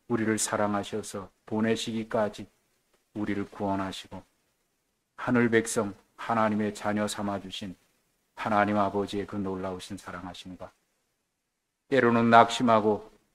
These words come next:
때로는 주저앉고 싶고, 때로는 벗어나고 싶을 때도 있지만, 그때마다 말씀 다시 기억나게 해주시고, 감동 감화해 주시고, 소원 다시 붙들게 하시고,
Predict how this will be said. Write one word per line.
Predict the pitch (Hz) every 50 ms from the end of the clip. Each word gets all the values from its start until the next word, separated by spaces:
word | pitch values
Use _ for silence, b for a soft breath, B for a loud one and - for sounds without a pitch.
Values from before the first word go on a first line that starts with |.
| _ _ _ _
때로는 | - 131 123 123 123 123 123 120
주저앉고 | - - 123 117 127 123 120 120 120 - 135
싶고, | 117 - 131 113 - - 113 107 101 - - _ _ _ _ _ _ _ _ _ _
때로는 | 143 135 123 120 120 120 113 113
벗어나고 | - 120 113 113 - 117 113 113 104 107 107
싶을 | - - - - - 113 107
때도 | - 107 104 104 101
있지만, | 95 - - - 107 98 98 98 92 - _ _ _ _ _ _ _ _ _ _ _ _
그때마다 | _ - 117 - - 120 113 110 110 110 113
말씀 | 110 107 107 110 110 107 - - 131 117 107 107 - - _ _ _ _ _ _ _ _ _
다시 | - 113 107 - 135 123
기억나게 | - - 123 117 117 120 123 123 120 120 117 123 120 117
해주시고, | 113 110 104 - - 120 - 107 98 - _ _ _ _ _ _ _ _ _ _ _ _
감동 | - - 117 117 120 120 120 120 113
감화해 | 120 123 120 120 123 120 120 120 113
주시고, | 117 113 104 - 123 110 - 107 101 - _ _ _ _ _ _ _ _ _
소원 | - - - - 165 143 139 139 135 127
다시 | 131 120 - - 117
붙들게 | - - 127 - - 143 135 127 135
하시고, | 123 110 110 - - 127 - 113 104 -